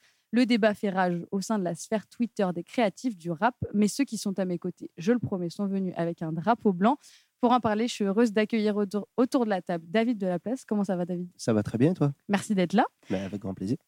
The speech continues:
Speaker 1: Photographe bien connu du rap français depuis deux mille douze,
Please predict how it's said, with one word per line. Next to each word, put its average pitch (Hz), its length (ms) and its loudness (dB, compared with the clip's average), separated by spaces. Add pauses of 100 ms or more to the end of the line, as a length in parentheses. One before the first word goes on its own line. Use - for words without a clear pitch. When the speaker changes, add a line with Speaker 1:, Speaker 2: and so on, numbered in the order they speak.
(120)
Speaker 1:
Photographe 226 460 2
bien 254 240 4
connu 262 340 6
du 208 140 -2
rap 196 180 0
français 208 320 0
depuis 190 320 -4
deux 175 220 -2
mille 190 240 0
douze, 320 340 6